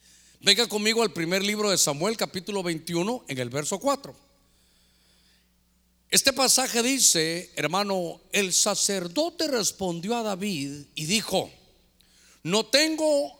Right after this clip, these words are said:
a mano pan común, solamente tengo pan sagrado". <laughs> Subraya ahí en su Biblia, no sé cómo dirá pan, otros dicen pan consagrado, pero pan común y pan sagrado. Hay dos tipos de pan. Y entonces, ¿sabe qué?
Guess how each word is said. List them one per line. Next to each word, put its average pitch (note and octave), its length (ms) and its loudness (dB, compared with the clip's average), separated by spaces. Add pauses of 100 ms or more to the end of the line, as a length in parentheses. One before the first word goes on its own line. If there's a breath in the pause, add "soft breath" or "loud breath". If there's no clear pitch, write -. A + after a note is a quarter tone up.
a G#3 120 2
mano B3 500 -2 (140)
pan B3+ 200 2
común, C4+ 540 -2 (420 soft breath)
solamente G3 800 0
tengo A3 380 0 (240)
pan A#3+ 320 0
sagrado". F3 680 0 (200)
<laughs> - 840 -4
Subraya G#3 500 2
ahí G#3 80 2
en G#3+ 60 0
su G3 140 0
Biblia, C#3 320 0
no D#3+ 80 -4
sé F#3 100 -4
cómo F#3+ 220 -4
dirá E3+ 200 -6
pan, F3+ 260 -8
otros E3+ 280 -4
dicen D#3+ 300 -2
pan E3+ 220 -6
consagrado, C#3+ 640 -4 (200 loud breath)
pero C3 180 -2 (220 loud breath)
pan B3+ 200 0
común C4 460 -2
y - 80 -8
pan F#3+ 260 -4
sagrado. C3+ 460 0 (640)
Hay D#3+ 140 -4
dos E3+ 220 -2
tipos D3 300 -10
de A2 140 -8
pan. F#3+ 580 -6 (540 loud breath)
Y D3+ 80 -4
entonces, G#3 400 0
¿sabe G#3 240 -2
qué? D#4 300 -2